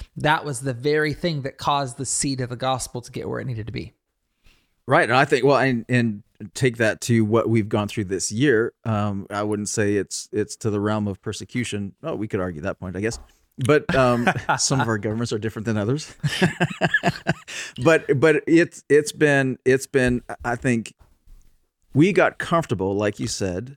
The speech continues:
Speaker 1: Yes.
Speaker 2: in church going to the right and to do, we knew how to do church, how to do
Speaker 1: Yep.
Speaker 2: ministry. We, we were growing within our four walls and all the rest of it. And then it just, the walls got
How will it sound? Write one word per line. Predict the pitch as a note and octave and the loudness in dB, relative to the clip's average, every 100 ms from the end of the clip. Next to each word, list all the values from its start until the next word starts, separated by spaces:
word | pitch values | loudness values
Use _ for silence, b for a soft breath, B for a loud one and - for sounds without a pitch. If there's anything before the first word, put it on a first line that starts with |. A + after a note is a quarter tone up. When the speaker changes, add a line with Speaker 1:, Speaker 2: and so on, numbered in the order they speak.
| _ | _
Speaker 1:
Yes. | E3 B2 A#2 | -2 2 4
Speaker 2:
in | A2+ A2 G#2+ G2+ | 4 4 0 -4
church | - C#3+ D3+ - | 0 2 2 0
going | D3 C#3+ | -2 -2
to | D3 | -2
the | C#3 C3 | 0 0
right | G2 F#2+ G2 _ | 0 -2 -6 _
and | G#2+ G#2+ G#2+ G#2 | -2 0 -2 -4
to | - | -4
do, | G#2+ A2 C3 - | -2 0 0 0
we | A#2+ E3 | 2 2
knew | F3 D3+ D3+ | 4 4 2
how | C3+ C3 | 2 2
to | C3+ | 0
do | C3+ C#3 | -2 -6
church, | - B2 A#2 - | -4 -4 -4 -6
how | - B2+ | -4 -2
to | B2+ | 0
do | C3+ | 0
Speaker 1:
Yep. | A#2+ | 2
Speaker 2:
ministry. | A#2 A2+ - A#2 A#2 _ _ _ _ - | 0 -2 -6 -6 -8 _ _ _ _ -2
We, | A#2 C#3 C3 - | 4 4 2 -4
we | A#2 B2+ B2+ | -4 0 2
were | B2 A#2+ | 2 2
growing | G#2+ A2+ B2 C#3 C#3 C3+ B2+ - - | 2 2 4 4 2 2 -2 -8 -12
within | B2 B2+ C3 C3 | -2 0 2 2
our | B2+ | 0
four | - C3+ C3 | 0 0 0
walls | A#2 A#2 A2+ A#2 | 2 2 0 -2
and | A2+ | -2
all | A#2 | 0
the | B2+ | 2
rest | G#2+ F#2+ | 2 0
of | G2+ | -6
it. | - G2 | -6 -4
And | G2+ G#2+ | -2 0
then | G#2+ G#2+ G#2+ - - | 0 0 -4 -6 -4
it | G2+ | -4
just, | - G#2 - | -4 -8 -6
the | G2+ | -4
walls | G2 F#2 G2 | -2 -4 -6
got | F#2 D#2+ | -8 -8